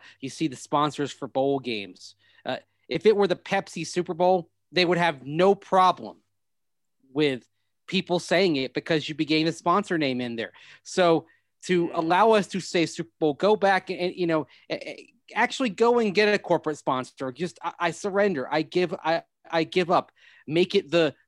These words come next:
Speaker 1: the Zoom Super Bowl or the, or the Breckenridge Brewery Super Bowl.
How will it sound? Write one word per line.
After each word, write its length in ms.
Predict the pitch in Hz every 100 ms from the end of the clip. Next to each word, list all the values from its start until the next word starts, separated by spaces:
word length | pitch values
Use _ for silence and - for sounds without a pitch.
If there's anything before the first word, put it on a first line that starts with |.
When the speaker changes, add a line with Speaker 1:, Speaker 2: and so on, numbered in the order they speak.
| -
Speaker 1:
the 100 | 165
Zoom 460 | 135 165 175 165
Super 340 | - 170 165 143
Bowl 420 | 120 104 95 -
or 180 | 151 147
the, 300 | 135 139 127 - _ _ _ -
or 80 | 156
the 100 | 151
Breckenridge 640 | 175 175 185 160 156 123
Brewery 380 | 147 156 143 120
Super 280 | - 127 113
Bowl. 300 | 117 101